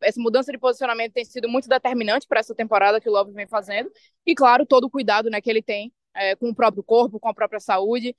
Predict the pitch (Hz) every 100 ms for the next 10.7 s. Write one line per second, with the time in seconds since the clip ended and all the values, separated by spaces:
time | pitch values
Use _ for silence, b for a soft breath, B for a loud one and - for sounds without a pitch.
0 | _ - 190 208 226 226 233 220 214 208
1 | 254 226 208 214 214 220 220 - 214 220
2 | 220 214 214 226 220 208 220 208 202 208
3 | 196 202 196 208 190 208 240 233 - _
4 | 269 277 254 247 233 262 233 240 214 -
5 | 247 254 233 226 233 233 247 _ _ _
6 | 202 202 311 262 269 277 254 247 233 226
7 | 220 226 220 240 247 262 254 233 226 _
8 | - 262 233 277 240 233 240 240 240 254
9 | 262 220 190 220 208 196 - 226 226 247
10 | - 233 226 220 214 196 226